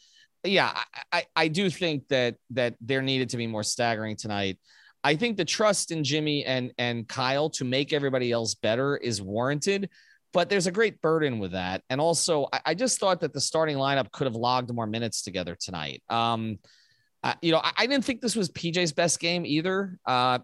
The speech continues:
and I'm not just talking about 'cause offensively, I, I just think generally his impact was not felt tonight. He's entitled to one of these, but, but I will say this is one of the concerns about not having another four to go to,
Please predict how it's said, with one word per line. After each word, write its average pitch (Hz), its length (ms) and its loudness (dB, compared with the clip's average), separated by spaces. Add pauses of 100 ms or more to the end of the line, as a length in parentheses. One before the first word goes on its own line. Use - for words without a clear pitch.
and 143 120 2
I'm 175 120 0
not 196 120 2
just 170 140 -2
talking 175 140 2
about 156 100 0
'cause 156 200 2
offensively, 143 680 0
I, 127 220 2
I 127 80 0
just 139 200 -4
think 139 200 -4
generally 139 760 0
his 123 360 -2
impact 143 560 -2
was 131 160 -4
not 131 160 -2
felt 135 280 -2
tonight. 139 220 -2
He's 214 220 -2
entitled 160 500 -2
to 180 100 -4
one 180 140 0
of 180 60 -2
these, 202 340 -2 (460)
but, 156 180 2
but 170 120 2
I 185 80 4
will 190 100 2
say 240 260 4
this 156 240 2
is 226 140 0
one 180 160 2
of 185 60 0
the 190 60 -2
concerns 175 600 2
about 147 220 0
not 147 260 2
having 147 640 0 (480)
another 139 480 4
four 175 500 2
to - 140 -4
go 107 260 0
to, 98 540 -6